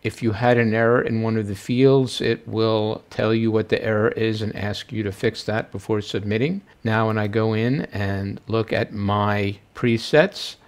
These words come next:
I can see I have Feelings Drone added, and now it's available for the community to use.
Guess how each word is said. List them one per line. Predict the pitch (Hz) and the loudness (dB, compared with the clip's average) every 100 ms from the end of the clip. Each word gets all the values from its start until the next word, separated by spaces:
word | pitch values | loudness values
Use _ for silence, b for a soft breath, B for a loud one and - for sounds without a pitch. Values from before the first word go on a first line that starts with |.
| b | b
I | 104 | -6
can | - 104 | -6 -8
see | - - 107 117 - | -8 -6 -4 -2 -2
I | 104 101 | -2 -2
have | 98 104 104 - | 0 0 0 -8
Feelings | - 107 110 113 113 - | -6 -2 0 0 -2 -4
Drone | 113 110 107 110 - | -4 -2 -2 -4 -6
added, | 107 110 139 175 175 - | -2 0 0 -2 -4 -10
and | 113 117 | -4 0
now | 127 131 | 2 2
it's | 139 | 0
available | 175 175 175 165 147 | -2 0 2 2 0
for | 139 143 127 | 0 2 2
the | 135 | 2
community | - 131 110 113 113 113 | 0 0 0 0 0 -2
to | 107 107 | -4 -4
use. | 110 135 104 78 80 - - | 0 2 2 0 -8 -14 -16